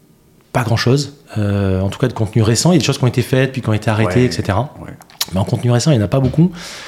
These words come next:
Speaker 1: Et surtout en faisant des choses, euh, un petit peu différemment. Et j'ai essayé de créer ce que j'aurais aimé trouver, finalement. En toute humilité,
Speaker 2: Ok.
Speaker 1: hein, quand je dis ça. Et toi, c'est exactement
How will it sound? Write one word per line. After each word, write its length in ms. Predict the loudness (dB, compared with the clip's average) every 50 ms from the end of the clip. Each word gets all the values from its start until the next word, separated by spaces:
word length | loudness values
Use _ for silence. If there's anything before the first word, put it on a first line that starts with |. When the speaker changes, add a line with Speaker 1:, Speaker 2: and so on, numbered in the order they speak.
| -18 -8 -4
Speaker 1:
Et 60 | -2
surtout 340 | 0 0 0 -2 2 4 4
en 60 | 4
faisant 260 | 4 2 2 2 4
des 120 | 4 4 2
choses, 340 | 4 4 4 4 4 0 -2 -2
euh, 160 | -2 -2 -2 -2
un 60 | -4
petit 180 | -2 -2 -4 0
peu 100 | 0 0
différemment. 480 | 0 0 -2 0 2 2 2 4 4 4
Et 60 | 4
j'ai 200 | 4 4 2 2 0 -8 -20 -12 -6
essayé 160 | 0 0 0
de 60 | 0
créer 220 | 0 2 2 2
ce 60 | 2 2
que 60 | 2
j'aurais 220 | 2 4 4 4
aimé 160 | 4 4 2
trouver, 420 | 2 0 -2 -2 0 2 2 2 0
finalement. 400 | 0 -2 0 0 0 0 -2 -4 -6
En 100 | -6 -4
toute 220 | 0 0 2 4
humilité, 400 | 4 4 4 4 4 4 2 2
Speaker 2:
Ok. 40 | 2
Speaker 1:
hein, 40 | 0
quand 120 | 0 -2 -4
je 40 | -4
dis 60 | -4
ça. 160 | -4 -4 -4
Et 60 | -4 0
toi, 120 | 2 2
c'est 140 | 2 2 0
exactement 540 | 0 0 -2 -2 -2 0 0 0 0 0